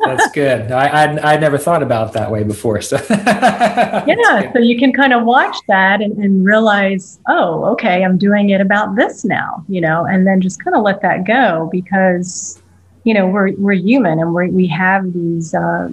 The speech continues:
Speaker 2: these tendencies. And so to
Speaker 1: Mm-hmm.
Speaker 2: kinda more, uh, work with them instead of fighting against them, I think is helpful.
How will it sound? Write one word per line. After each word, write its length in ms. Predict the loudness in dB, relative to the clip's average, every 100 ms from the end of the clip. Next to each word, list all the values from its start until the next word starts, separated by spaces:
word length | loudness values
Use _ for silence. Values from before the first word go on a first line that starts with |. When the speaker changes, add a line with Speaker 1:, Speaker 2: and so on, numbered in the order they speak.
| -12 -4
Speaker 2:
these 220 | -2 -2
tendencies. 760 | -2 -2 -2 -4 -8 -10 -12 -8
And 240 | -4 -4
so 120 | -2 -4
to 60 |
Speaker 1:
Mm-hmm. 140 | -2 -2
Speaker 2:
kinda 140 | 0
more, 480 | 0 0 2 0 -2 _ _ _ _ -6
uh, 160 | -4 -2
work 220 | -2 -2
with 340 | -2 -2 -2 -2
them 240 | -2 -2
instead 300 | -6 -4 -2
of 100 | -4 -2
fighting 380 | -2 0 -2
against 400 | -4 -4 -6 -8
them, 320 | -8 -6 -8 -10 _ _ _ _ _ _ _ _ -14 -4
I 100 | -4
think 200 | -2 -4
is 120 | -4
helpful. 600 | -4 -4 -4 -10 -10 -10